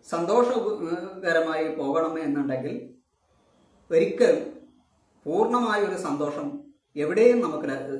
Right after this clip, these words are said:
ലഭ്യമല്ല. ഉള്ളതിൽ സന്തോഷം കണ്ടെത്തുക എന്നുള്ളതാണ്, ചെറിയ ചെറിയ കാര്യങ്ങളിൽ പോലും സന്തോഷം കണ്ടെത്താൻ ശ്രമിക്കുക എന്നുള്ളതാണ്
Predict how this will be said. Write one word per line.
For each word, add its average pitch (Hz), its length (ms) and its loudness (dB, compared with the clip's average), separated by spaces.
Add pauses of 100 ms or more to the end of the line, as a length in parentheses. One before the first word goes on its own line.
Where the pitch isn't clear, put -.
(120)
ലഭ്യമല്ല. 120 460 -6 (2250)
ഉള്ളതിൽ 240 600 4 (360)
സന്തോഷം 208 540 0
കണ്ടെത്തുക 190 440 -2 (180)
എന്നുള്ളതാണ്, 160 520 -2 (420)
ചെറിയ 202 280 0
ചെറിയ 220 280 0
കാര്യങ്ങളിൽ 196 680 -2
പോലും 185 320 -2
സന്തോഷം 220 520 -6
കണ്ടെത്താൻ 175 460 -6
ശ്രമിക്കുക 139 440 -4 (100)
എന്നുള്ളതാണ് 131 500 -6